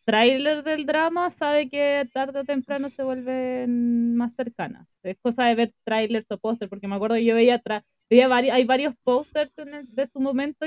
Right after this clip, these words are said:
que los mostraban a ellos juntos, entonces yo decía así como, "Pero, pero ¿cómo se llevan mal?". Así como, <laughs> sí,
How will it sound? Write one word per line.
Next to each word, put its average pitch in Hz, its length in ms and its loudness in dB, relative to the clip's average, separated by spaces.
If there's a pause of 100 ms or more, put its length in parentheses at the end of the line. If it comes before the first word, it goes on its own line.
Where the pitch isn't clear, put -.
que 294 80 -6
los 254 160 2
mostraban 254 640 4
a 294 60 0
ellos 302 260 -4
juntos, 320 260 -4
entonces 240 280 -2
yo 240 80 2
decía 240 180 -2
así 254 140 -4
como, 220 240 2 (120)
"Pero, 185 220 -10
pero 175 260 -8
¿cómo 226 200 -2
se 240 120 -4
llevan 214 320 0
mal?". 262 360 -2
Así 233 120 -6
como, 220 220 -4
<laughs> 240 300 4
sí, 233 180 2